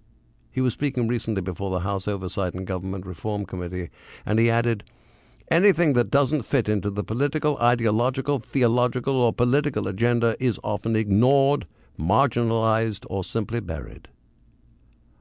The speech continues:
I know the Surgeon General's office has little formal power, but it can be a great help in influencing people for the better. Remember, uh, Doctor C. Everett Koop's term,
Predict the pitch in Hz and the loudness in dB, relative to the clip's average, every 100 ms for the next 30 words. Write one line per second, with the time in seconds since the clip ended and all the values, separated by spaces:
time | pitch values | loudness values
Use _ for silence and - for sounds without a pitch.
0 | - 180 202 170 - 85 - - 113 95 | -6 -2 0 -2 -4 -10 -8 -4 -4 -2
1 | 101 98 101 90 87 107 85 87 - - | -4 -2 -2 -2 -4 -6 -6 -8 -10 -18
2 | _ - 113 139 143 143 - - - - | _ -4 -2 0 0 -2 -4 -14 -8 2
3 | 151 143 120 107 98 - 135 104 98 117 | 6 6 6 4 2 -2 -2 0 0 -2
4 | 127 156 185 180 147 156 101 127 110 107 | -2 -2 -2 -4 -2 -2 -2 -2 -2 -2
5 | 113 117 113 98 90 95 90 104 95 90 | -2 -2 -2 -2 -2 -4 -2 -2 -2 -6
6 | 87 82 90 85 71 - - - - 107 | -6 -4 -4 -4 -8 -12 -20 -20 -4 2
7 | 113 117 110 104 95 78 - - - 101 | 2 2 2 0 -2 -6 -14 -20 -16 -10
8 | 110 90 - 85 117 104 95 101 - - | -6 -6 -6 -6 -2 0 0 -4 -6 -6
9 | 127 - - 95 80 73 | -6 -6 -6 -4 -4 -6